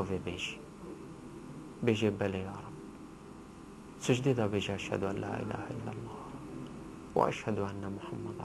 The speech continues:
ڕەسوول الله." سجدێ دا بێژە: "ئەس دێ، ئەس دێ خراپیا هێلم." سجدێ دا بێژە: "ئەس دێ باشیا کەم." و بڵا ڕوند کێتە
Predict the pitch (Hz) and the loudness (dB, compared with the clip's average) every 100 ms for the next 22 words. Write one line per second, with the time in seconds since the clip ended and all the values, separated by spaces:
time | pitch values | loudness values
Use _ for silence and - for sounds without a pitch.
0 | - - - - - - - 170 - 175 | -6 -8 -6 -6 -6 -6 -6 -6 -8 -8
1 | 170 - - - - - - - - 135 | -10 -10 -10 -10 -10 -10 -10 -10 -2 4
2 | 127 131 120 107 104 107 101 98 101 98 | 8 8 8 6 6 6 4 4 4 4
3 | 95 92 - 101 98 101 98 113 120 - | 2 0 2 2 2 -2 -2 -6 -6 -10
4 | - - - - - - - 120 110 123 | -12 -12 -12 -12 -12 -12 4 4 6 6
5 | 113 104 107 104 101 98 101 98 92 - | 6 6 6 4 4 4 2 2 -2 -2
6 | 117 110 - - - - - - - - | -2 -2 -4 -8 -8 -8 -8 -8 -10 -10
7 | - - - - - - - - - - | -10 -10 -10 -10 -10 -10 -12 -12 -12 -10
8 | - 175 - - - 135 117 104 101 95 | -10 -8 -8 -8 -4 0 4 4 4 2
9 | - 95 | -2 -2